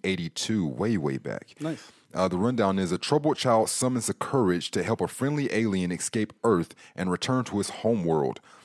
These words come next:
Speaker 1: It's directed by Steven Spielberg and is written by Melissa Matheson. It stars Henry Thomas, Drew Barrymore, and Peter Coyote.
Speaker 2: Where the fuck is Drew Barrymore in this movie?
Speaker 1: Uh, she's the little girl.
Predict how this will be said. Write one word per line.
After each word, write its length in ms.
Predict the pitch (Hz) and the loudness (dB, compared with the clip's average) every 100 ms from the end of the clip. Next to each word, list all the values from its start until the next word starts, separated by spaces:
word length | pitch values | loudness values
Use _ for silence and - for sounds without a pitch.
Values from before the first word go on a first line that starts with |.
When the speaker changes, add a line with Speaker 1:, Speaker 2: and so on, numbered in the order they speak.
| _ | _
Speaker 1:
It's 160 | 90 90 | -6 -2
directed 420 | 95 87 113 107 | 0 2 2 2
by 200 | 95 92 | 2 2
Steven 320 | 87 110 95 | 0 0 0
Spielberg 680 | 82 - 110 107 113 113 98 | -2 0 0 2 4 2 2
and 80 | 85 | -4
is 140 | 80 | -2
written 280 | 82 101 98 | -4 -2 0
by 220 | 90 92 | 2 2
Melissa 440 | 87 87 101 - | 2 0 0 -2
Matheson. 680 | 85 90 113 80 - 78 78 - - - | -2 -2 -2 -4 -6 -8 -8 -14 -20 -10
It 120 | - - | -8 -2
stars 380 | - 110 92 | 2 4 2
Henry 280 | - 117 117 | 0 -2 0
Thomas, 500 | - 110 127 127 - - | 0 0 0 -4 -6 -12
Drew 220 | 80 113 | -2 -2
Barrymore, 640 | 110 113 107 90 87 90 85 | 2 2 2 2 2 2 0
and 220 | 87 85 - - | -4 -8 -10 -6
Peter 380 | 123 117 123 | -2 0 0
Coyote. 680 | 120 85 80 107 - - - - _ _ - | 0 -2 -2 -2 -4 -8 -10 -20 _ _ -12
Speaker 2:
Where 120 | 170 | -10
the 100 | 214 | -10
fuck 240 | - 202 | -12 -12
is 140 | 151 - | -12 -10
Drew 120 | 156 | -10
Barrymore 380 | 143 131 117 107 | -6 -6 -6 -8
in 80 | 107 | -10
this 140 | - | -12
movie? 220 | 107 107 - _ - | -14 -14 -16 _ 0
Speaker 1:
Uh, 80 | |
she's 200 | - 175 143 | 0 0 0
the 40 | |
little 200 | 139 139 | 2 2
girl. 180 | 147 | 0